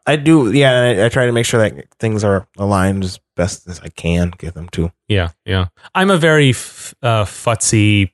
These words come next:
Speaker 2: person in general
Speaker 1: <laughs>
Speaker 2: about aesthetics.
Speaker 1: Uh-huh.
Speaker 2: And so I, I'm, I have to watch myself to, like, make sure I'm not spending a lot of time
Speaker 1: Ah, yeah.
Speaker 2: doing that.
Speaker 1: Okay.
Speaker 2: Um, eh, I try to stay logical about it. Like, I don't, I,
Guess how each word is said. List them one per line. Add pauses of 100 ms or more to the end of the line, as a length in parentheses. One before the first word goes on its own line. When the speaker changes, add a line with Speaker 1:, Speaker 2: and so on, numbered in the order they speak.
Speaker 2:
person
in
general
Speaker 1:
<laughs>
Speaker 2:
about
aesthetics.
Speaker 1:
Uh-huh.
Speaker 2:
And
so
I, (120)
I'm, (600)
I
have
to
watch
myself (140)
to,
like,
make
sure
I'm
not
spending
a
lot
of
time (240)
Speaker 1:
Ah,
yeah.
Speaker 2:
doing
that.
Speaker 1:
Okay.
Speaker 2:
Um, (120)
eh, (720)
I
try
to
stay
logical
about
it.
Like,
I
don't,
I,